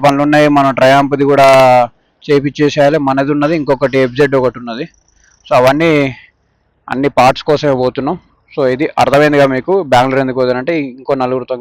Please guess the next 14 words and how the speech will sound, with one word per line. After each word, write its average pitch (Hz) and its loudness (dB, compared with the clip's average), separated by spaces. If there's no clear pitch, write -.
కలిసి 123 -8
పార్ట్స్ 131 -2
కోసం 135 -8
అని 123 -8
చెప్పేసి 123 -8
ఇప్పుడు 131 -6
బెంగళూరు 120 -6
పోయేది. 117 -4
టైమ్ 143 2
exactly 139 0
సిక్స్ - -10
ఫార్టీ 143 0
అవుతుంది. 127 -4
మనం 127 -4